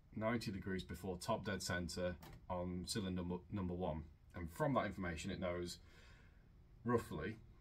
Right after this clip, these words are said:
granted all those, all those other settings, but when to fire a spark,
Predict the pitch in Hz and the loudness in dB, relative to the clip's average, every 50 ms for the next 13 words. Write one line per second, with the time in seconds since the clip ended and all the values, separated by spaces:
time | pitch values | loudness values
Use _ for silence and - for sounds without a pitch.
0 | - - - - 107 95 92 - 98 92 90 87 82 73 85 92 90 87 80 - | -18 -16 0 4 4 4 4 2 0 0 2 2 0 -2 -2 -2 -2 -2 -2 -6
1 | - - 95 90 87 90 90 85 85 87 87 - 113 98 - - 78 80 82 - | -8 -6 -4 -4 -2 -2 -2 -4 -4 -2 0 0 0 0 0 0 -2 -4 -4 -2
2 | - 107 95 92 - - - - - - - - - - - - - - - - | 2 2 2 2 0 -4 -10 -12 -12 -14 -14 -14 -14 -14 -14 -14 -14 -14 -14 -14
3 | - - - - 113 113 110 - 107 - 110 92 92 90 90 - 92 87 90 90 | -14 -10 0 4 4 4 4 2 0 0 2 2 4 2 2 0 2 2 4 4
4 | 90 90 | 4 2